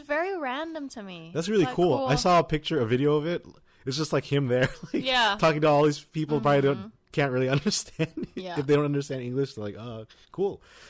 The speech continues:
Speaker 2: So Charlie <laughs> Puth
Speaker 1: I
Speaker 2: won.
Speaker 1: mean, now people know him just because of his, like, collab with J K,
Speaker 2: Yes,
Speaker 1: so.
Speaker 2: of course. So that, that makes a big difference. He's been, uh, he's been introduced. It's just like how, like, when we got introduced to B T S and, like, K-pop and, like, maybe Psy
Speaker 1: Right.
Speaker 2: was the first taste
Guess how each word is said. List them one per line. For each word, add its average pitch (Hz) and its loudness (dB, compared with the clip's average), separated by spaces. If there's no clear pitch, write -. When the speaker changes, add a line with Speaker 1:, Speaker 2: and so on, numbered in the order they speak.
Speaker 2:
So 131 -4
Charlie 139 2
<laughs> - -8
Puth - 0
Speaker 1:
I 254 0
Speaker 2:
won. 269 2
Speaker 1:
mean, 277 -2
now 277 -4
people 302 -6
know 185 -6
him 190 -10
just 196 -12
because 214 -14
of 175 -14
his, 175 -16
like, 175 -12
collab 196 -4
with 175 -12
J 170 -14
K, 156 -16
Speaker 2:
Yes, 110 -2
Speaker 1:
so. 110 -6
Speaker 2:
of - -16
course. 98 -4
So 120 -2
that, 123 0
that 127 -6
makes 120 -4
a 92 -14
big 90 -6
difference. 90 -10
He's 120 -6
been, 123 -4
uh, 110 -2
he's 123 -6
been 127 -4
introduced. 117 -4
It's 117 -8
just 131 -4
like 139 -2
how, 127 0
like, 117 -2
when 117 -2
we 120 -2
got 117 -2
introduced 113 -12
to 101 -14
B 107 -10
T 117 -6
S 113 -2
and, 95 -8
like, 113 -6
K-pop 117 0
and, 98 -8
like, 92 -10
maybe 151 0
Psy 95 -4
Speaker 1:
Right. 240 -2
Speaker 2:
was 123 0
the 120 0
first 123 -2
taste 117 -2